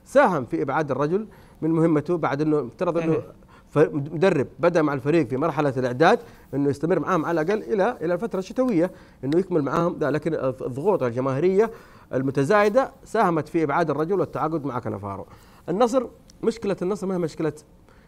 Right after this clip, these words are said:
Speaker 1: يعني ما هي مشكلة لاعبين بشكل، بشكل رئيسي كامل جدًا، لأنه نفس هذه التوليفة من اللاعبين،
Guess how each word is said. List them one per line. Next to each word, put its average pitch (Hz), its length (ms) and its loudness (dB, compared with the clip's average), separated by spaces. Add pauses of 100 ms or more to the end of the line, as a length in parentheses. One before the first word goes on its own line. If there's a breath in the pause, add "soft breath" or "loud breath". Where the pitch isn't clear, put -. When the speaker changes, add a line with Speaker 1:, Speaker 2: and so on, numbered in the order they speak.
Speaker 1:
يعني 131 160 0
ما 202 140 6
هي 226 40 6
مشكلة 220 380 0
لاعبين 156 360 6
بشكل، 147 300 -6
بشكل 131 320 -10
رئيسي 127 320 -4
كامل 135 300 -2
جدًا، 117 220 -6
لأنه 131 260 -2 (440 soft breath)
نفس 262 420 2
هذه 196 240 4
التوليفة 156 520 2
من 180 140 0
اللاعبين، 180 560 0